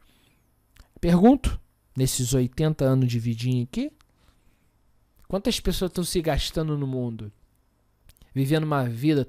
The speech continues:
torta, longe de Deus, porque acham que é só essa vida que existe?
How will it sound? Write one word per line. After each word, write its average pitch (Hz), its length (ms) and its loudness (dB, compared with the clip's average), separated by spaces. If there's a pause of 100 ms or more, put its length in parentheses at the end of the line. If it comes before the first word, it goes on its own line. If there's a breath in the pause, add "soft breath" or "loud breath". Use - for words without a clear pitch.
(140)
torta, 160 560 4 (840)
longe 143 420 4
de 127 60 -4
Deus, 143 640 -2 (1500)
porque 151 240 -2
acham 170 400 2
que 175 220 0
é 160 40 0
só - 200 0
essa 185 240 0
vida 175 320 -6
que - 120 -10
existe? 113 640 -8